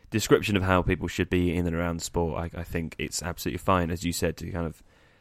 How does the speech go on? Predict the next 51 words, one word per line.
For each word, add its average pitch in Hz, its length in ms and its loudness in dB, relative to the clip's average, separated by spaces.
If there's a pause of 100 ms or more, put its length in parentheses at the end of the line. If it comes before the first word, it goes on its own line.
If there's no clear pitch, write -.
(260)
be 90 160 4
a 87 40 2
neutral 85 520 0
and 87 100 -2
watch 73 200 -4
a 90 40 -8
game 87 240 2
and 85 80 0
enjoy 87 320 0
sport. 87 560 -2
Uh, 82 260 -4
and 127 160 -2
you 147 60 -2
can 147 220 2
still 180 260 2
be, 98 160 6
you 92 220 4
know, 107 60 6
you 110 120 2
can 135 120 -6
still 131 200 2
support - 400 0
a - 40 -10
team, 143 220 2
and 113 120 2
you 101 100 2
can, 98 340 -2 (360)
you 92 120 2
can. - 200 -4
It's 82 180 -2
obviously, 90 380 -2
it's 90 160 -4
always 90 220 0
nice 95 260 2
to - 80 -14
feel 87 540 0
that 90 180 -2
competitive 90 580 -4
edge, 98 300 4
and 87 280 -2 (100)
I 92 80 -4
don't, 90 300 2 (300)
I 87 100 -4
don't 85 260 0
dispute - 380 -2
for 90 200 0
a - 140 -2
second 87 360 -2
that 76 120 -6
that 85 200 -4
can, 82 320 -6